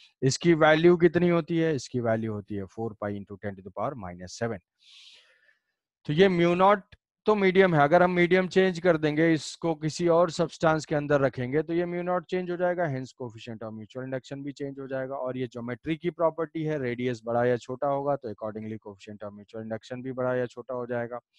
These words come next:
चेंज हो जाएगा। अब ओरिएंटेशन के ऊपर अगर डिपेंड करता है, ओरिएंटेशन के ऊपर डिपेंड कर रहा है, ओरिएंटेशन तो कहोगे कि कहीं पे आया ही नहीं।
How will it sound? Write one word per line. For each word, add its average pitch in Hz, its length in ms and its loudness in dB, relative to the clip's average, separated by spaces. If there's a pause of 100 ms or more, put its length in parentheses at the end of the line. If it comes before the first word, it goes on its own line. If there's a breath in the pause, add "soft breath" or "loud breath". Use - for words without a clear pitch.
(400 soft breath)
चेंज 131 240 -4
हो 120 100 -6
जाएगा। 120 380 -4 (500 soft breath)
अब 226 160 4 (260)
ओरिएंटेशन 226 1040 4
के 214 100 0
ऊपर 190 360 4
अगर 160 220 6
डिपेंड 127 400 -4
करता 101 300 -8
है, - 160 -20 (1160)
ओरिएंटेशन 160 840 0
के 156 80 -6
ऊपर 135 300 -2
डिपेंड 104 360 -8
कर 104 120 -8
रहा 120 180 0
है, 160 100 4
ओरिएंटेशन 131 600 -4
तो 110 100 -12
कहोगे 107 340 -8
कि 101 100 -10
कहीं 98 200 -12
पे 101 120 -12
आया 113 140 -2
ही 147 140 -2
नहीं। 143 180 -8